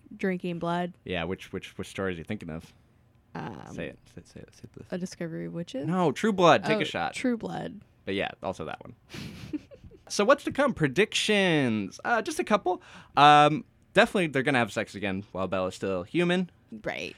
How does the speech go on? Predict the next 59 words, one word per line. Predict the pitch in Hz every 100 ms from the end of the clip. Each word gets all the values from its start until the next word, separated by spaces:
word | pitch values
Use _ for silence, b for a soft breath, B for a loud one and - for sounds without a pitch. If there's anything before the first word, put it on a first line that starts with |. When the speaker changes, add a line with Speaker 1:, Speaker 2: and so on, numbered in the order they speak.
| -
Speaker 2:
And | 113 110
I |
think | 110 147 -
that | 143 156 -
will | 135
be | 139 139
the | 113
time. | - 139 127 135 131
I |
think | - 147 143
it'll | 127
be, | 113 120 117
it'll | 107 98
go | 127
better, | 131 139 139 139
and | 110 107
it'll | 104 98
be | 104 98 95 90 90 -
what, | 90 95 95 90 -
uh, | - 85 80
where | 80 92 90
the | 82
baby | 82 92 87
is | 85
conceived. | 95 87 95 - - 294
Speaker 1:
Interesting. | 330 - 190 - - 147 160
Speaker 2:
So | 107
I |
think | - 175 185 - b b _
Bella | 120
will | 117
get | 110 -
pregnant | 147 127 143 139 -
while | 107 92
human, | - 156 160 160 -
but | -
turn | - 139 131
into | 131 135
a | 110
vampire | 127 123 139 131 127
'cause | 104
they | 90
don't | 104 123
know | 113
she's | 117 -
pregnant. | 131 127 135 135 - _ _
I | 110
don't |
know | 104
why | 98
I'm | 87
doing | 95 92
this | 98
motion | 107 95 95
while | 82
I'm | 76
talking | 120 113 110
right | 110
now. | 110 117